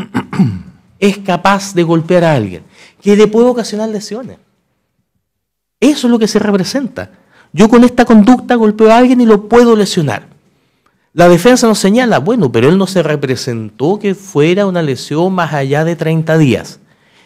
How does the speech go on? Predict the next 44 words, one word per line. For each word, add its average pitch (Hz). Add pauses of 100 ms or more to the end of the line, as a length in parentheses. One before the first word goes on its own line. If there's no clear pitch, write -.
(200)
¿Pero 170
qué 175
es 311
lo 185
que 254
exige -
en 139
definitiva 131
la 127
construcción 123
de 127
las 123
lesiones 123 (640)
como 131
verbo 135
rectores 139 (220)
y 135
después 139
las 147
resultas? 185
Es, 123 (580)
con 156
esta 262
acción 247
que 226
usted 214
realiza, 214
de 98
herir, 147
golpear 110
o 104
maltratar 95
de 101
obra 120
a -
alguien, 233 (500)
si -
usted 160
le 247
ocasiona 240
lesiones 170
de 135
cierta 208
entidad, 190